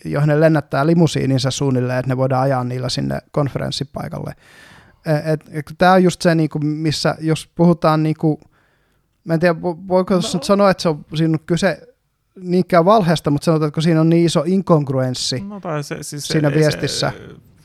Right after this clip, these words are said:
Speaker 2: en mä tiedä, en mä, tekopyhyys, onko
Speaker 1: Niin.
Speaker 2: se valheellisuutta sinänsä?
Speaker 1: Mut et se, se just, et, et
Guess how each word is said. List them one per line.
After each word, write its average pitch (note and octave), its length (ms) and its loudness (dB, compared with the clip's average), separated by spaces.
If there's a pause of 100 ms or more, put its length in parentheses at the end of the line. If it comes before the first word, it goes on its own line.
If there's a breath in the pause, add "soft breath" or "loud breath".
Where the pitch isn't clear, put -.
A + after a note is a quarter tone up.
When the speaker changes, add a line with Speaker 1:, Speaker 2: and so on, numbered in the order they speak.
(160)
Speaker 2:
en E3 60 -12
mä F3+ 80 -10
tiedä, D#3 180 -6
en - 160 -10
mä, D#3 140 -8 (480)
tekopyhyys, C#3 1040 -10 (140)
onko G3+ 140 2
Speaker 1:
Niin. D#3 180 2
Speaker 2:
se B2+ 140 -6
valheellisuutta A#2 1300 -8
sinänsä? G#2+ 600 -10 (540)
Speaker 1:
Mut E3 180 2
et E3+ 120 4
se, F3+ 280 4
se F3+ 300 4
just, E3 260 2
et, D#3+ 140 -2 (200)
et D#3+ 160 -4